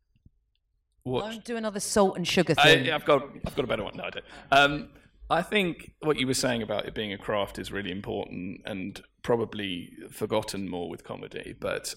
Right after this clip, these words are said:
Speaker 1: I think, you know, the way, the way that we were taught is to, uh,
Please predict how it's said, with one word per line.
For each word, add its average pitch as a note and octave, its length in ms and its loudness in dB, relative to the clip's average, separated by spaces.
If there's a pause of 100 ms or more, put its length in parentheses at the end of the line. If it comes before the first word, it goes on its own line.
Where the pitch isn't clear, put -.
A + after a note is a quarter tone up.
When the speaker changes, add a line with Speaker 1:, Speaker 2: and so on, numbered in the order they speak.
Speaker 1:
I G#2+ 100 -4
think, - 520 -6 (160)
you F#2+ 100 -10
know, G2 120 -8
the F#2+ 100 -8
way, G2 500 -6
the G2+ 120 -8
way G2+ 180 -6
that F2+ 100 -6
we G#2+ 220 -8
were - 120 -12
taught - 440 -10 (120)
is F#2 240 -10
to, E2+ 460 -12 (160)
uh, - 380 -12